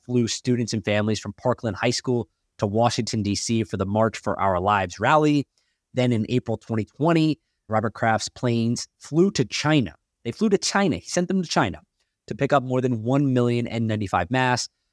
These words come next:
for Boston area hospitals to use during the covid nineteen pandemic.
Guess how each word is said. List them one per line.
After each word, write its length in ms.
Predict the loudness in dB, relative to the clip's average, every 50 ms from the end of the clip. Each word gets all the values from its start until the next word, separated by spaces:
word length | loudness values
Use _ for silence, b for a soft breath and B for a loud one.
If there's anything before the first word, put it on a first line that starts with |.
| _ _
for 140 | -8 -6 -6
Boston 480 | -2 2 4 4 4 4 2 0 0
area 260 | 2 2 2 2 2 2
hospitals 500 | 2 2 2 2 0 -4 -4 -6 -6 -4
to 140 | -4 -2 -2
use 380 | 0 0 0 0 -2 -4 -2
during 180 | -2 -2 -2 -2
the 80 | -2 -4
covid 260 | -4 -4 -4 -4 -6
nineteen 360 | -8 -12 -10 -8 -8 -10 -8
pandemic. 640 | -10 -10 -8 -6 -2 0 2 4 4 2 2 0 _